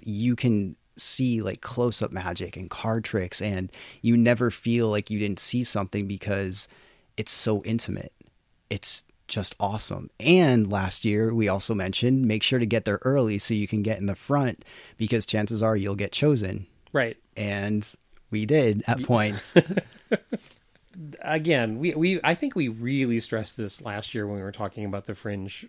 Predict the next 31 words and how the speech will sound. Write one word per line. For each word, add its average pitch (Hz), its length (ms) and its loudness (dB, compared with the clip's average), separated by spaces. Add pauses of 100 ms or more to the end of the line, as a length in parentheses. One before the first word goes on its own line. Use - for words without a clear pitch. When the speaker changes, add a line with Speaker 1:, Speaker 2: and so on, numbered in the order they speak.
Speaker 2:
Fest. - 520 -10 (540)
Their 143 300 2
welcoming 135 500 2
of 110 160 -4
magic 104 440 -2
is 113 120 -8
so - 220 -4
wonderful. 107 640 -8 (280)
Uh, 123 120 -6
it's, 127 260 -8
and 127 220 -4
we've 120 200 -2
seen 117 380 -2
numerous 120 680 0 (320)
really 117 440 0
strong 107 340 -8
magic 104 300 -8
performances. - 760 -12
Speaker 1:
Know 131 220 4
what's 226 240 0
odd 107 240 2
to - 80 -4
me? 185 260 2 (140)
Speaker 2:
Hmm. 120 120 -4 (200)
Speaker 1:
There's 127 160 4
an 131 80 2
immersive 139 360 0
theater 123 320 2
category 98 520 -4
this 92 200 -4
year, 95 240 -4